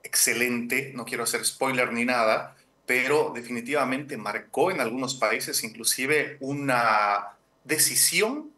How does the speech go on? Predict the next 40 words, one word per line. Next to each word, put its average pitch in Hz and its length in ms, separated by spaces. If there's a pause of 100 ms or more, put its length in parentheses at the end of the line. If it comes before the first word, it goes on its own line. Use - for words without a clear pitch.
(120)
para 120 500
reajustar 127 760
los 185 140
presupuestos - 760
en 120 120
el 117 120
año, 117 340
así - 420
te 113 60
lo 110 140
digo, 170 320
y 110 280 (280)
no 139 320
necesariamente 151 800
la 117 140
gente 127 1040
de 120 100
tecnología, 113 680
porque, - 240
eh, - 380
esta 127 260
obra 175 180
está - 180
obviamente 151 500
abierta 117 640 (220)
a 117 100
C 127 200
F 117 140
Os, 127 420
C 120 200
E 117 60
Os 127 600
y, 107 260
y 107 40
toda 117 220
la 110 100
gente 113 300
que - 60
está - 180
ahí. 95 160